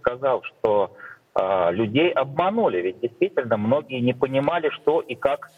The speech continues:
э, происходит. Им дали команду, они привыкли подчиняться командиру, а командир у них — это руководитель. То есть, соответственно, ну, это нормально, по-, э,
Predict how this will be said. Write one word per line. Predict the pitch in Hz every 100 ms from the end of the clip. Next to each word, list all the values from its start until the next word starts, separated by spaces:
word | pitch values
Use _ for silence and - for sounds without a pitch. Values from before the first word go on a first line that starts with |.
| - - _ _
э, | 120 110
происходит. | 123 117 113 185 214 -
Им | 135
дали | 135 123
команду, | 117 120 127 175 170
они | 123
привыкли | 113 123 127 110
подчиняться | - 113 - 120 107 -
командиру, | - 117 113 113 160
а | -
командир | 175 202 190 135 104
у |
них — | 92 -
это | 151 -
руководитель. | 98 208 - 165 147 160 113 107 - 151 180 - _ _ _ _ _ _ _ _ _ _ _ _ _
То | 139
есть, | 131
соответственно, | - 139 - 196 - 135
ну, | 156
это | 214 165
нормально, | 170 254 226 113 98
по-, | - 131
э, | 127 117 110 107 104